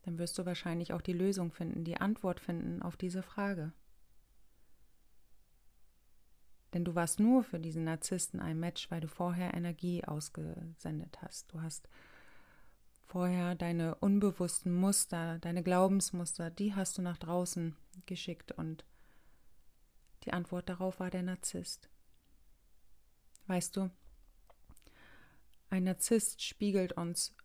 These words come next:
auf so schmerzliche und brutale Art und Weise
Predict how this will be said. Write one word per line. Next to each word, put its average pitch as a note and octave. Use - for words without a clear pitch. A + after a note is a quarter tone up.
auf F3+
so F#3+
schmerzliche F#3+
und E3+
brutale G3
Art F#3
und F3
Weise F3